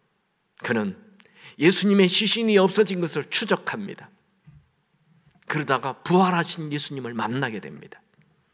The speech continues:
물론 영화니까요. 그 영화의 마지막 장면에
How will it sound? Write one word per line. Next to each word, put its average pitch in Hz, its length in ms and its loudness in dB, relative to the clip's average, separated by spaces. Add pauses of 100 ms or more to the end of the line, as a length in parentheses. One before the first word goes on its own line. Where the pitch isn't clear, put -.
(500)
물론 156 260 0
영화니까요. 131 640 -4 (1600)
그 175 180 8
영화의 190 300 10
마지막 190 500 6
장면에 180 520 0